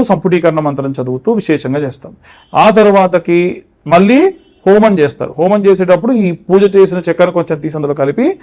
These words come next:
హోమద్రవ్యంలో కలిపి హోమంలో వేయడం జరుగుతుంది. ఇలా పూజ చేయడం వలన విశేషంగా స-, వివాహం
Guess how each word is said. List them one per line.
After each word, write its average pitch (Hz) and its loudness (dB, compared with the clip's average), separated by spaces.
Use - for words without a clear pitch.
హోమద్రవ్యంలో 175 2
కలిపి 143 -2
హోమంలో 160 0
వేయడం 147 0
జరుగుతుంది. 196 0
ఇలా 214 6
పూజ 190 2
చేయడం 170 0
వలన 160 0
విశేషంగా 196 2
స-, 170 -8
వివాహం 185 2